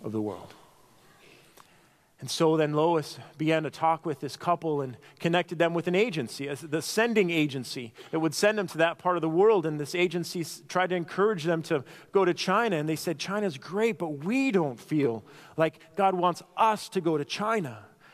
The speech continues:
We feel like God is preparing us to go to a Muslim, uh,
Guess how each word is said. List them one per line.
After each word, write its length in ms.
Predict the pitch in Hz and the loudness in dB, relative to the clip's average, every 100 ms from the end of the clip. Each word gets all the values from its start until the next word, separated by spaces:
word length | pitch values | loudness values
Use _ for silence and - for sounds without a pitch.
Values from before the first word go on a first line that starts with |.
| _ _ | _ _
We 140 | 196 | 0
feel 260 | 226 208 185 | 2 2 2
like 180 | 170 156 | 2 2
God 220 | 180 170 | 2 2
is 160 | 151 - | -2 -8
preparing 460 | 151 - 175 165 175 | -8 -2 -2 -2 -2
us 320 | 185 160 - | -2 -2 -6
to 100 | 170 | -6
go 280 | 151 147 117 - | -4 -4 -6 -16
to 160 | - 165 | -4 -4
a 20 | |
Muslim, 560 | 147 151 156 127 120 - - - - | 0 -2 -2 -6 -10 -12 -20 -20 -8
uh, 180 | 131 117 | -4 -4